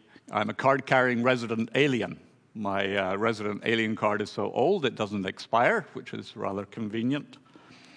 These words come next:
So I've got, uh, sort of a split identity.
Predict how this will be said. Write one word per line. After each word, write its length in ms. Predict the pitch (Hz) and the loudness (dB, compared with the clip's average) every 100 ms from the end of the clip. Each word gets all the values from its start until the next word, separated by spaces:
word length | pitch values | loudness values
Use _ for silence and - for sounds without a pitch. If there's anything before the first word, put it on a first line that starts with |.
| - - - - - - - - - | -20 -20 -20 -20 -20 -20 -20 -20 -16
So 420 | - 180 190 202 | 4 8 8 8
I've 220 | 185 170 151 | 8 6 8
got, 400 | 170 185 - 170 | 8 8 4 4
uh, 140 | 160 | 4
sort 180 | - 156 | 4 2
of 100 | 147 | 4
a 100 | 147 | 2
split 360 | - 170 190 - | 2 4 4 6
identity. 760 | 139 135 139 131 117 - 85 | 4 6 4 4 -2 -6 -10